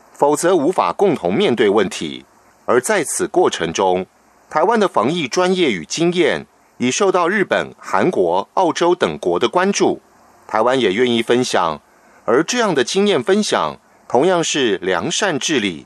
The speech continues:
重要的一环。中央广播电台记者王兆坤台北采访报道。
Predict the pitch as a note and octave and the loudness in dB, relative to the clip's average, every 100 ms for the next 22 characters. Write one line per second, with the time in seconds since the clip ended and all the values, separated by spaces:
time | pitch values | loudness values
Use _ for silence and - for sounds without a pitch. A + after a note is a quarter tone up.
0 | _ - F3 F#2+ F#2+ D#2+ E2 E2+ F2 - | _ 0 0 2 0 0 -4 -2 -2 -2
1 | G1+ - _ _ _ _ _ _ - B2 | -8 -20 _ _ _ _ _ _ 0 2
2 | B2 A#2 F#2+ B2+ A2+ F#2+ - A2+ F#2 D2 | 2 2 0 0 0 -2 -2 -2 -2 -2
3 | F#2+ C3 A2 - C3+ C3+ C#3 B2 F3 - | -2 0 -2 -2 -2 -4 -2 -2 0 0
4 | F#2 F2+ D2 F#2 D#2 C#2+ - | -2 -2 -2 -2 0 -2 -4